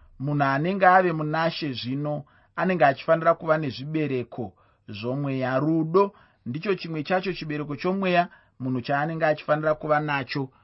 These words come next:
muupenyu hwake. Kune zvinhu zvitatu zvinofanira kubata muchechi zvichionekwa. Chinhu chekutanga ndicho chinonzi kutenda, chandanga ndichitaura muchirongwa chakapfuura uye chandanga ndichitaura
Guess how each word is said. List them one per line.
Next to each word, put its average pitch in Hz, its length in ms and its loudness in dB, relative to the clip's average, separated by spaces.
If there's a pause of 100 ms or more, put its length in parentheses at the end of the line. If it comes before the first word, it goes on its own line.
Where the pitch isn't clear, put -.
(200)
muupenyu 117 540 -4
hwake. 98 460 -10 (540)
Kune 262 220 2
zvinhu 190 220 0
zvitatu 135 500 -6
zvinofanira 156 500 0
kubata 151 580 -2 (460)
muchechi 135 680 -6 (320)
zvichionekwa. 131 920 -4
Chinhu 156 200 -4
chekutanga 170 680 -4 (400)
ndicho 143 220 -4
chinonzi 139 400 -6
kutenda, 120 600 -6 (340)
chandanga 156 360 -6
ndichitaura 165 400 -4
muchirongwa 139 400 -6
chakapfuura 135 680 -8 (360)
uye 151 120 -4
chandanga 131 340 -4
ndichitaura 127 640 -4